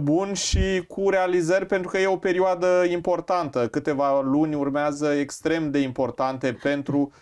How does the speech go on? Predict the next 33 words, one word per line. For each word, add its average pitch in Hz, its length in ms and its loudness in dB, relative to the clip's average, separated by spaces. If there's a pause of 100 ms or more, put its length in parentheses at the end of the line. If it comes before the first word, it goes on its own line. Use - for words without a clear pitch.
(140)
desenul, 147 1000 -2 (280)
uh, - 100 -6 (160)
a 123 80 -2
ceea 143 220 0
ce 143 120 -4
înseamnă 139 420 -2
politicile 139 640 -2
agricole 127 920 0
în 131 400 -4
România. 156 1080 -2
Sunteți 160 800 -2 (120)
secretarul 143 540 -2
de 139 80 0
stat 147 280 -4
care 139 260 -2
coordonează 139 1000 0 (340)
activitatea 127 880 -4
agențiilor 131 800 0
care 139 220 -2
vor 165 220 -2
fi 202 200 -4
implicate 127 640 -2
în 120 220 -4
gestionarea 117 640 -4
Planului 117 320 -4
Național 110 400 -4
Strategic, 156 600 -6
și - 100 -10
pilonul 127 380 -4
unu 131 140 -10
și 127 160 -12
pilonul 123 380 -6
doi. 175 200 -6